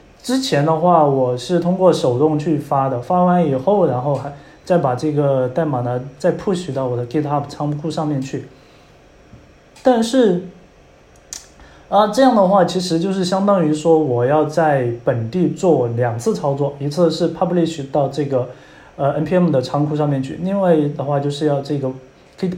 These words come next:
push 到 GitHub 的仓库上面去。嗯，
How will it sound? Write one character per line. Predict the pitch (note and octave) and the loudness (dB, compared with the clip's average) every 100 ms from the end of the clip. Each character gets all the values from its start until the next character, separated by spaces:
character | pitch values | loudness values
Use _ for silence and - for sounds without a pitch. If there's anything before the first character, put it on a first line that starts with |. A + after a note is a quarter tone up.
| - | -2
push | F#3 F3 C#3 | -2 -2 -4
到 | C#3+ C#3 | -2 -2
GitHub | F3 D#3+ D#3+ C3+ | -4 -4 -4 -2
的 | A#2+ | -6
仓 | A#2 E3 | -6 -6
库 | F#3+ F#3 | -4 -2
上 | D#3+ | -2
面 | C#3 | -2
去。 | C3 - - - - - - - - - - - _ - - _ - - - - - - | -4 -10 -16 -20 -20 -20 -20 -20 -20 -20 -20 -20 _ -20 -20 _ -20 -20 -20 -20 -20 -6
嗯， | F3 E3 D3+ D#3 | 0 2 2 -2